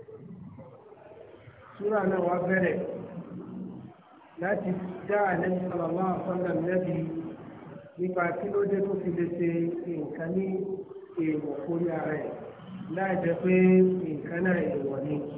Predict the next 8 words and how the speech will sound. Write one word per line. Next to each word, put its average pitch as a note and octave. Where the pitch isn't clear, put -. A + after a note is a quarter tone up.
fún D3+
un. D3+
Ìdí D#3+
ló F#3
kọ́ F#3
lọ F3+
sí F3
ní E3+